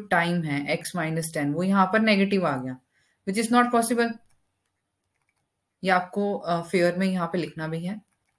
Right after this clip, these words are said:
आपको शो करना पड़ेगा, which is not possible। तो इसलिए हम x is equal to fifteen by four को रिजेक्ट कर देंगे।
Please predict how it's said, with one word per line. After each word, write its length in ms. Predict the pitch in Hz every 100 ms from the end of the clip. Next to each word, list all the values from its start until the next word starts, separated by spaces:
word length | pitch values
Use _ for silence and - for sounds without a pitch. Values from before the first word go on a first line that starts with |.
| _
आपको 220 | - -
शो 180 | 185 170
करना 260 | 165 151 156
पड़ेगा, 380 | 160 156 208 - _ _ _ _ _ _ _ _ _ _ _ _ _ _ _ _ _ _
which 220 | 185 180
is 160 | 190 196
not 320 | 175 247 285 - _ _ _ _ _
possible। 480 | 190 190 226 226 233 - - _
तो 60 | -
इसलिए 360 | 208 220 240
हम 260 | 262 254 269
x 200 | 190 196
is 160 | 226 220
equal 160 | 220 233
to 100 | 226
fifteen 320 | 202 208 233
by 140 | 240 240
four 180 | 196 180
को 200 | 247 294
रिजेक्ट 380 | 208 160 156 156
कर 180 | 156 139
देंगे। 260 | 135 131